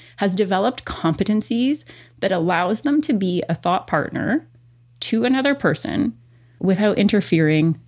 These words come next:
or shaping or telling or guiding the other person where to go. What a coach does is trained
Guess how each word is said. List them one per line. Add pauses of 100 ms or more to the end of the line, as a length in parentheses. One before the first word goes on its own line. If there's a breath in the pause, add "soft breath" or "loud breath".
(420)
or
shaping
or
telling
or
guiding
the
other
person
where
to
go. (1040 soft breath)
What (240)
a
coach
does
is (640)
trained